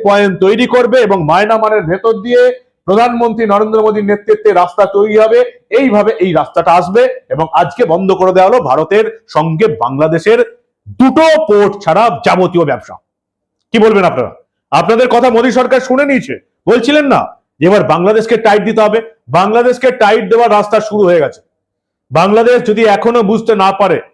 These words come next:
এই মূর্খ ইউনূস যদি এখনো বুঝতে না পারে, তাহলে এই বাংলাদেশের যে কি অবস্থা হবে সেটা আপনারা ভাবতে পারছেন না। ভারত এখন আর সেই জায়গায় নেই। সামরিক শক্তিই বলুন,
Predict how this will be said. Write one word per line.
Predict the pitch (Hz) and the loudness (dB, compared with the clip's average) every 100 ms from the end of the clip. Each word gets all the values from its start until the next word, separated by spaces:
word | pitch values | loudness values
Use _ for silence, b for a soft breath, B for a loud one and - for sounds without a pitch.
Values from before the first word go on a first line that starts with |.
| _ _ _ | _ _ _
এই | 143 156 | -2 0
মূর্খ | 175 226 240 | 2 2 2
ইউনূস | 240 233 240 240 | 2 0 0 0
যদি | 247 240 | 0 0
এখনো | 220 214 254 233 | 0 0 0 0
বুঝতে | 233 220 233 | -2 0 0
না | 220 | 0
পারে, | 220 185 143 - _ | 0 -2 -4 -10 _
তাহলে | - 190 | -2 0
এই | 185 | 0
বাংলাদেশের | 107 165 196 226 226 226 226 | -2 -2 0 2 0 0 -2
যে | 190 | -2
কি | 220 - 214 240 254 | -4 -6 -4 0 2
অবস্থা | 254 247 - 226 | 2 0 0 0
হবে | 208 175 - _ | 0 -2 -4 _
সেটা | - 185 196 | -4 -2 0
আপনারা | 175 185 185 185 | -2 -2 0 0
ভাবতে | 156 - 139 | 0 -2 -2
পারছেন | 127 120 | -4 -8
না। | 107 95 _ _ _ _ - | -16 -18 _ _ _ _ -4
ভারত | 151 214 254 240 | 0 2 2 0
এখন | 214 226 | 0 0
আর | 220 | 0
সেই | 220 214 185 | 0 -2 0
জায়গায় | 196 190 196 | 0 0 0
নেই। | 175 175 117 - _ _ _ _ | 0 -2 -6 -14 _ _ _ _
সামরিক | - 175 214 226 | -2 2 2 0
শক্তিই | - 220 233 240 | -2 -4 -2 0
বলুন, | 226 226 254 247 | 2 2 0 -6